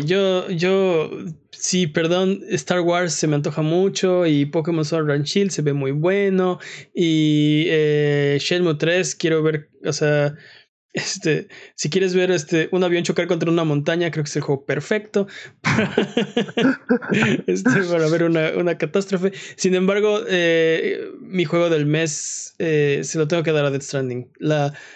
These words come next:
mi, mi, mi curiosidad y mi hype no, no puede más. Vimos el tráiler, los trailers de Gamescom y es, es una cosa tan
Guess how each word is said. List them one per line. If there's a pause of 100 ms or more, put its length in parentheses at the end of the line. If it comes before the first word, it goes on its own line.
(260)
mi,
mi,
mi
curiosidad
y
mi
hype
no,
no
puede
más.
Vimos
el
tráiler, (140)
los
trailers
de
Gamescom (360)
y
es,
es
una
cosa
tan